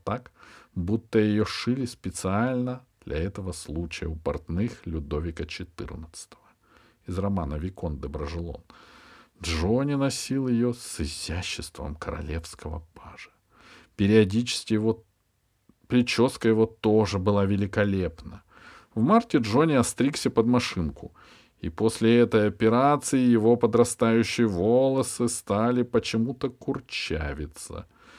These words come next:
К середине лета Джоннину голову украшала шапка золотистых кудряшек. Сейчас Вера Сергеевна расчесала эти кудряшки, а затем лёгким движением придала им некоторую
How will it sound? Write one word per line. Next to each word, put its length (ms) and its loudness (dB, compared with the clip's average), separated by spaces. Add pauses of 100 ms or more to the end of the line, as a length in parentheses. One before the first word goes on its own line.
(160)
К 60 -14
середине 520 6
лета 480 6
Джоннину 520 2
голову 600 2 (380)
украшала 540 0
шапка 720 2
золотистых 1000 -2
кудряшек. 720 -6 (920)
Сейчас 500 0
Вера 180 4
Сергеевна 840 4
расчесала 640 0
эти 220 -2
кудряшки, 680 0
а 60 6
затем 400 0
лёгким 560 2
движением 880 2
придала 540 -2
им 240 0
некоторую 880 -4